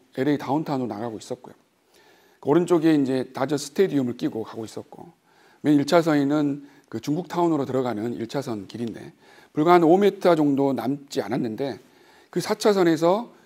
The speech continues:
일 차선 그 중국 타운으로 들어가기 위해서 대각선으로 거의 가로질러서 거의 뭐 오십 마일에서 한 칠십 마일로 달려온 것 같아요. 그 대각선으로. 그래서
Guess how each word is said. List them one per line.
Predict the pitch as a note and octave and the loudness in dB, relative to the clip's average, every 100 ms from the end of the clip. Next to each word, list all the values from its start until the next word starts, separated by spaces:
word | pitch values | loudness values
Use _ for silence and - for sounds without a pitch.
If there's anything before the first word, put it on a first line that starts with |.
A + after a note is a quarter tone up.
| _ - | _ -4
일 | D3+ E3 | -4 2
차선 | G#3+ G3 F#3 F3+ | 2 4 4 2
그 | D#3+ | 0
중국 | D#3+ D3+ F#3 G#3+ | 0 0 -2 -2
타운으로 | F#3 F#3+ E3 C#3+ | -2 0 2 0
들어가기 | C#3+ C#3+ B2+ A2+ | 0 0 -2 -4
위해서 | G#2 A#2+ B2 F#2 _ _ _ _ _ - | -8 -6 -6 -8 _ _ _ _ _ -6
대각선으로 | D3+ G3 E3+ F3 E3 D#3 | 2 4 2 0 0 -2
거의 | - F#3+ | 2 2
가로질러서 | - A#2+ B2+ A#2+ G#2 G#2 | 0 -6 -4 -4 -6 -10
거의 | G2 C3+ C#3 | -10 -6 -4
뭐 | A#2+ | -4
오십 | D#3+ E3 | -4 -6
마일에서 | D#3 B2+ A2+ | -6 -4 -6
한 | B2 | -8
칠십 | F#3+ - G3+ | -10 -8 -4
마일로 | C#3+ A2 F#2+ | -4 -4 -8
달려온 | - A2+ A2+ | -10 -8 -6
것 | G#2+ | -8
같아요. | G#2 - G2+ | -10 -12 -12
그 | - | -4
대각선으로. | C3 A#2+ - - - _ _ _ _ _ _ _ _ _ _ _ _ _ | -4 -4 -10 -18 -20 _ _ _ _ _ _ _ _ _ _ _ _ _
그래서 | E3 | 0